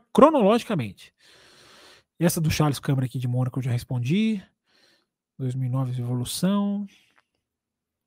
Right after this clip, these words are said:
Linhas mais arrojadas eu já li. O P verso doze. Essa parceria Aston Honda foi um chapéu na Red Bull? Não.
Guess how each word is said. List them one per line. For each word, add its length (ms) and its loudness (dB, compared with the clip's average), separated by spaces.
Linhas 260 -2
mais 220 -2
arrojadas 400 0
eu 80 -2
já 140 0
li. 420 2
O 120 2
P 260 10
verso 440 2
doze. 340 6
Essa 160 -2
parceria 440 2
Aston 200 2
Honda 240 0
foi 160 0
um 40 0
chapéu 440 2
na 60 2
Red 220 2
Bull? 360 2
Não. 320 0